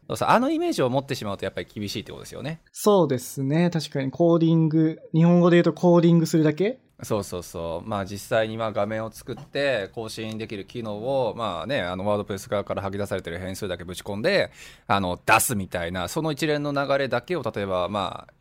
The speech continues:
Speaker 1: やるのがワードプレスデベロッパーみたいなイメージでもしも持ってるんだったらね、まあ、それはシーエムエスデベロッパーとしてっていう意味でも厳しいだろうし、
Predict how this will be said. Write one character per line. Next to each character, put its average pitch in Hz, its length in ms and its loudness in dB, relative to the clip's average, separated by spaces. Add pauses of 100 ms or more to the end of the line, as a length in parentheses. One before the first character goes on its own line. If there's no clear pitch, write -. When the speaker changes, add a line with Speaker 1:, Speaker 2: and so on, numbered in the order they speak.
Speaker 1:
や 110 140 2
る 110 80 2
の 120 80 0
が 127 80 4
ワ 101 180 0
ー - 20 0
ド 104 60 -8
プ - 80 -8
レ 101 80 -6
ス - 0 -
デ 107 100 -6
ベ 104 80 -4
ロ 107 60 -2
ッ 101 40 -6
パ 98 120 -6
ー - 20 -4
み 82 60 -12
た 85 80 -10
い - 20 -10
な 87 60 -14
イ 92 80 -10
メ 101 120 -4
ー - 20 -4
ジ 87 100 -10
で 90 60 -8
も 98 100 -6
し 127 100 -8
も 101 60 -6
持 127 120 -4
っ - 40 -6
て 196 160 -2
る 143 80 0
ん 80 40 -4
だ 78 80 -8
っ - 60 -14
た 78 100 -10
ら 76 100 -12
ね、 107 240 -8 (100)
ま 110 380 -2
あ、 104 60 -8
そ 120 100 0
れ - 20 2
は 113 60 2
シ 113 100 -4
ー 113 40 0
エ - 20 0
ム 110 80 -4
エ - 20 -4
ス 107 80 -14
デ 113 80 -2
ベ 110 60 0
ロ 107 80 -4
ッ - 20 -12
パ 98 140 -4
ー - 20 -6
と 92 80 -10
し - 80 -16
て 101 80 -10
っ - 20 -8
て - 160 -14
い 90 40 -6
う - 20 -8
意 85 40 -8
味 87 80 -12
で 85 60 -12
も 85 160 -10
厳 101 220 -10
し - 80 -10
い 110 40 -10
だ 90 80 -8
ろ 85 80 -10
う 85 40 -14
し、 85 380 -14